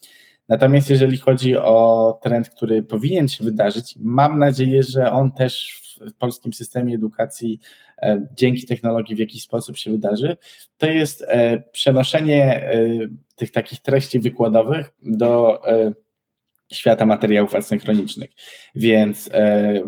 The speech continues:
może to mieć miejsce pod, e, postacią odwróconej klasy, ale może to też mieć miejsce pod kątem, e, czy jakiegoś podręcznika, e, interaktywnego,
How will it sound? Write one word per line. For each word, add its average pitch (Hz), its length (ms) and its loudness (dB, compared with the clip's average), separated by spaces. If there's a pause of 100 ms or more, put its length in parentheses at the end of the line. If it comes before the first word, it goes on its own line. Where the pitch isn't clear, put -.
(120)
może 127 400 0
to 117 360 0
mieć 113 300 -4
miejsce 120 340 -2
pod, 107 440 -2
e, 104 260 -2
postacią 110 520 -2
odwróconej 107 580 -2
klasy, 156 500 -4 (380)
ale 143 180 4
może 151 220 0
to 151 120 0
też 143 200 -2
mieć 135 200 -2
miejsce 131 380 0
pod 113 260 -6
kątem, 107 640 -2
e, 101 340 -2
czy - 200 -8
jakiegoś 107 440 -6
podręcznika, 117 1160 -2 (360)
e, 107 360 0
interaktywnego, 107 1120 0